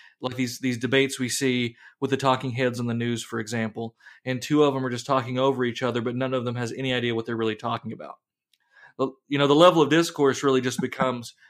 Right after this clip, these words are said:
whoever is the loudest, I guess, is the right one. And that's not really what we're going for there. And you do see a level of that in Christianity,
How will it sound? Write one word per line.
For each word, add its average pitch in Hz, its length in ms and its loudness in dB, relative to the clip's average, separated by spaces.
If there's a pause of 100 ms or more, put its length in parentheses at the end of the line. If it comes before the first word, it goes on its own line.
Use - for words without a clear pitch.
(140)
whoever 151 400 6
is 127 180 4
the 127 80 4
loudest, 127 800 4 (760)
I 127 140 -2
guess, 131 300 0
is 113 140 -4
the 113 100 -2
right 113 300 2
one. - 140 -18 (440)
And 139 120 -2
that's 151 220 4
not 143 120 4
really 135 180 6
what 127 180 2
we're 120 140 -2
going 123 300 2
for 123 220 -8
there. 127 240 -6
And 185 120 2
you 220 80 2
do 262 160 2
see 233 220 -2
a 151 80 2
level 165 380 4
of 139 120 2
that 127 240 2
in 139 220 -4
Christianity, 127 840 -8